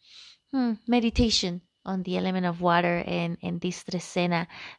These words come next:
that, that, that we're walking with the sacred Cholquij. I really hope that you're able to connect with this element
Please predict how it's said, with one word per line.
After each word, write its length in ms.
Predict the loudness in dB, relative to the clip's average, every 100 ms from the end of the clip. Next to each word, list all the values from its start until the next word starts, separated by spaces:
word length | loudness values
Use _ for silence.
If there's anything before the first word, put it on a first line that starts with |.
| -4
that, 400 | 0 2 2 -2
that, 280 | -4 -4 -6 _ _ _ -6
that 200 | -4 -4
we're 500 | -4 -2 -2 -4 -8 _ -10
walking 580 | 4 6 6 0 -6 -6 -12 _ -8
with 240 | -8 -6
the 100 | -10
sacred 420 | -6 -8 -6 -8
Cholquij. 680 | -4 -2 -2 0 0 0 -10 -16 -14 -12 -12 -8
I 520 | -2 2 4 4 4 2
really 200 | 2 0
hope 200 | -4 -4
that 120 | -4
you're 140 | -4 -4
able 460 | -6 -6 -6 -8 -12 -20 -20 -6
to 180 | 0 0
connect 680 | 0 -2 2 2 0 -2 -4 0
with 200 | -4 -2
this 220 | -6 -2
element 560 | 0 2 0 -2 -4